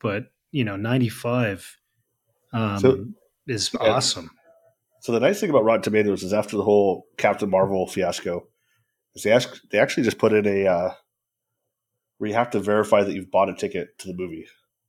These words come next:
Speaker 2: So if people are gonna review bomb it, then <laughs> they're gonna, they're gonna be driving up the box office numbers too.
Speaker 1: Good.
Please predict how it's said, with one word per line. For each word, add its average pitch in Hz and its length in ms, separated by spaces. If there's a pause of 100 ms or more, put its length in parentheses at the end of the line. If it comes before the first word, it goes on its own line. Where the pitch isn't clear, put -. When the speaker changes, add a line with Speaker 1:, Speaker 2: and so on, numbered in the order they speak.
(300)
Speaker 2:
So - 160
if - 80
people 120 180
are 117 40
gonna 117 120
review 107 240
bomb 92 220
it, 90 80
then 90 80
<laughs> 92 80
they're - 100
gonna, 147 160
they're 131 140
gonna 104 60
be 110 80
driving 104 340
up 101 100
the 95 60
box 92 260
office 82 260
numbers 85 280
too. 82 180 (580)
Speaker 1:
Good. 135 400